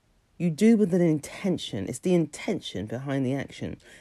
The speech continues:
that is the most crucial, the most critical point of what you're doing and why. Yeah?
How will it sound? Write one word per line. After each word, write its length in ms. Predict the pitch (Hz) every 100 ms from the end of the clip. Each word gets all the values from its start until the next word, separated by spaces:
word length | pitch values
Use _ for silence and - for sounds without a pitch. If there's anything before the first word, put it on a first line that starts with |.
| -
that 160 | - -
is 140 | 120
the 100 | 131
most 260 | 135 123 -
crucial, 560 | - 180 - 151 131
the 60 | 127
most 180 | 127 -
critical 440 | - 185 - 123
point 340 | - 147 127 -
of 220 | 123 -
what 360 | 120 147 143 -
you're 200 | 147 135
doing 340 | 143 127 120
and 280 | 113 117 113
why. 460 | 107 113 101 80 - _ _ _ _ _ _ _ _
Yeah? 300 | 104 107 123